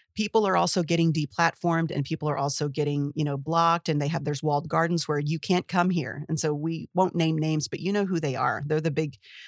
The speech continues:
the bigger organizations who are publicly traded, who can control whether your message gets out there. So Adam Curry, um,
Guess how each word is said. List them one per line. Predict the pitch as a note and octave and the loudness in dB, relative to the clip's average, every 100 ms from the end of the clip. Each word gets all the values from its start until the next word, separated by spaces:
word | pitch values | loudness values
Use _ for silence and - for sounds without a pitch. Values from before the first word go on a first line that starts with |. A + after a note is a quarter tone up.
| - | -4
the | D#3+ | 0
bigger | F3 F3 - | 2 2 2
organizations | E3+ D#3 D#3 D3 D3+ - D#3+ D3 | 2 2 2 2 0 0 -2 -2
who | D#3 | -2
are | D3+ D3 | -2 -2
publicly | D#3 D#3 D#3 D#3+ | -2 -2 -2 -4
traded, | - G#3 E3+ C#3 | -2 -2 0 -2
who | C#3+ D3+ D3 C#3+ - | -2 -2 -2 -6 -4
can | D#3 D3 | -4 -2
control | D#3 D3 G3 G3 D#3+ | -4 -2 -2 0 0
whether | D3+ D3 | 0 0
your | D3 D#3 D#3 | -2 0 0
message | D3+ D3 D3 - | 0 0 -2 -4
gets | D3 - | -2 2
out | F#3 A3+ | 2 0
there. | B2 G2 - - - - | -6 -8 -12 -20 -20 -4
So | - - | -2 4
Adam | F3 F#3+ | 4 4
Curry, | F#3+ F#3 F3+ E3+ D#3+ | 2 0 2 -2 0
um, | D3+ D3 C#3 | 0 0 -4